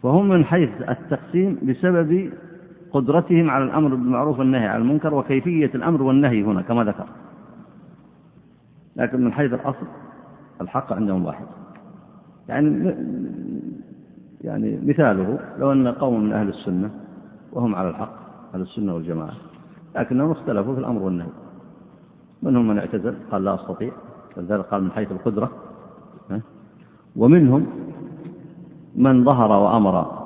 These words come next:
ونهى، ومنهم من ضاع في الدنيا بسبب سلوكياته الخاطئة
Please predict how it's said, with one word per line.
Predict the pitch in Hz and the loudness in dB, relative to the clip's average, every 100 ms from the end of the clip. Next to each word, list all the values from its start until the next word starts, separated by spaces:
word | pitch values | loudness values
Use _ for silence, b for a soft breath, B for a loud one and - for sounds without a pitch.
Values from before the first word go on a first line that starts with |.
| - | -2
ونهى، | 101 110 123 170 - - - - - - - - - - - - - - | 2 4 4 0 -6 -16 -18 -20 -20 -20 -20 -20 -20 -20 -20 -20 -8 2
ومنهم | 175 175 123 113 165 - - - - - - - - | 6 8 8 6 2 -4 -14 -16 -16 -18 -20 -16 0
من | 156 147 131 143 - - - - - - - - - - - - - - - - 120 | 6 8 6 4 -2 -10 -16 -18 -18 -20 -20 -20 -20 -20 -20 -20 -20 -20 -20 -4 6
ضاع | 147 117 107 - - - | 6 8 4 0 -4 -6
في | 127 | -4
الدنيا | 104 135 113 110 113 - - - - - | 2 4 6 4 0 -12 -18 -20 -16 -4
بسبب | 120 - 131 113 104 | -2 2 2 4 2
سلوكياته | - 117 113 104 110 123 127 | 2 0 2 2 2 2 0
الخاطئة | - 85 - - | 0 -4 -4 -10